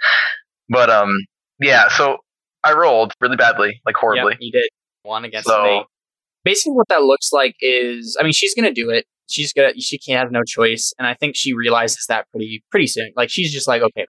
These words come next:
Speaker 2: fine, whatever. I don't even give a crap. Like, I'll be your slave, whatever." Like, but she's, you can tell she's looking for an opportunity to just leave and, and escape.
Speaker 1: Yeah.
Speaker 2: But I mean, you're,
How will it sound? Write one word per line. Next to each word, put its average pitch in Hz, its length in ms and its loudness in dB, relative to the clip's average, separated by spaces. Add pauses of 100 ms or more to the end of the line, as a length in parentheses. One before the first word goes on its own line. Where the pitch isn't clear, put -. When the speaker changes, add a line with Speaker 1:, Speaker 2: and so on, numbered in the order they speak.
(160)
Speaker 2:
fine, 113 400 0 (220)
whatever. 117 720 2
I 117 80 0
don't 120 100 2
even 113 160 -6
give 107 140 -4
a 104 40 -12
crap. 110 380 -2
Like, 107 200 -4
I'll 107 180 0 (300)
be 127 80 0
your 120 140 2
slave, 110 360 0 (260)
whatever." 104 480 -2 (280)
Like, 117 160 0
but - 200 -2
she's, 190 440 0 (680)
you 220 140 2
can 254 100 2
tell 170 320 2
she's 160 260 -2
looking 135 340 0
for 139 140 0
an 127 80 0
opportunity 117 640 -4
to 117 80 -10
just 113 220 -8 (160)
leave 113 400 -6 (120)
and, 117 260 -6
and 117 140 -6
escape. 113 460 -4
Speaker 1:
Yeah. - 80 0 (400)
Speaker 2:
But 165 120 0
I - 20 -4
mean, 156 180 -2
you're, 143 160 -4